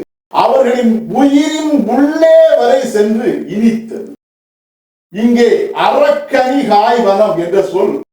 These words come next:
வினைத்தொகையாக வந்துள்ளதால் அது காய்த்த வனம், காய்க்கின்ற வனம், காய்க்கும் வனம் என விரிவு பெறும். இதுவே இந்த பாடலுக்கான விளக்கம். செல்வராமாயணத்தின் இருநூற்றி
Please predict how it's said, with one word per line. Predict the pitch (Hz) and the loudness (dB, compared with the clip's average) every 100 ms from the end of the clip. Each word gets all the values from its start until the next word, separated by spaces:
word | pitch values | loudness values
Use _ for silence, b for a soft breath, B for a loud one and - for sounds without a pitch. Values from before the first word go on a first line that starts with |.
| _ _ - | _ _ -2
வினைத்தொகையாக | 208 262 269 220 214 196 202 196 190 190 | 0 2 0 0 0 2 2 2 2 0
வந்துள்ளதால் | 160 165 160 156 170 - - - _ _ _ _ - | -2 -6 -2 0 0 0 -6 -16 _ _ _ _ -4
அது | 196 175 175 | 0 0 0
காய்த்த | 175 220 240 226 240 220 | 0 0 -2 -4 -2 0
வனம், | 202 226 240 - _ _ _ _ - | 2 0 -2 -8 _ _ _ _ -2
காய்க்கின்ற | 175 214 226 - 240 226 233 202 | 0 2 0 -4 -2 2 2 2
வனம், | 196 220 - - - - - | 2 0 -2 -10 -20 -4 0
காய்க்கும் | - 220 226 226 233 233 165 | 2 0 -2 -4 -2 0 2
வனம் | 175 196 - - _ _ 160 | 2 0 -4 -10 _ _ -2
என | 170 - - - _ - | 0 0 -4 -16 _ -6
விரிவு | 190 233 226 190 | -2 2 2 2
பெறும். | 139 139 - - _ _ _ _ _ _ | 0 -2 -6 -16 _ _ _ _ _ _
இதுவே | 180 233 240 247 254 | -4 2 4 4 2
இந்த | 175 175 | 0 2
பாடலுக்கான | 170 175 175 175 170 156 | 2 2 0 0 0 0
விளக்கம். | - - 214 - - - | -2 -2 -6 -10 -14 -4
செல்வராமாயணத்தின் | 190 226 220 - 202 202 196 214 226 226 _ - 165 | 0 2 2 2 2 2 0 -2 -6 -10 _ -2 0
இருநூற்றி | - 226 247 - | 2 0 -4 -4